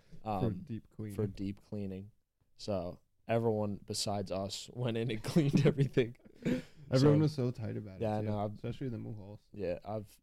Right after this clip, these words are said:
Speaker 2: been getting chirped all week for it, but
Speaker 1: But
Speaker 2: whatever.
Speaker 1: whatever, I mean.
Speaker 2: I literally, I was talking to Kevin about it yesterday, and I literally,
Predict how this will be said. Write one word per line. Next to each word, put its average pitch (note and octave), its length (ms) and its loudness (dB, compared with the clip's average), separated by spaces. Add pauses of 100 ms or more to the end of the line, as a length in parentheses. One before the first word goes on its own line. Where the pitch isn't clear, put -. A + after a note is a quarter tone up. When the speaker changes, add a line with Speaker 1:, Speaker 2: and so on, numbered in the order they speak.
(240)
Speaker 2:
been G#2+ 200 -8
getting F#2 180 -6
chirped - 300 -14
all E2 120 -18
week C2+ 120 -20 (100)
for A#1 140 -20
it, - 80 -20 (180)
but - 220 -14 (180)
Speaker 1:
But C#3 80 -2
Speaker 2:
whatever. E3+ 300 -4
Speaker 1:
whatever, A2 60 -10
I A2+ 120 -14
mean. A#2+ 140 -12 (520)
Speaker 2:
I A#2 120 0
literally, A#2 320 2
I F#2+ 40 0
was B2 120 2
talking D3 160 0
to A#2+ 80 -6
Kevin A#2+ 240 -2
about A#2 220 -4
it A#2 60 -4
yesterday, A2+ 420 -4
and G#2+ 120 -8
I G#2+ 60 -4
literally, A2+ 560 -2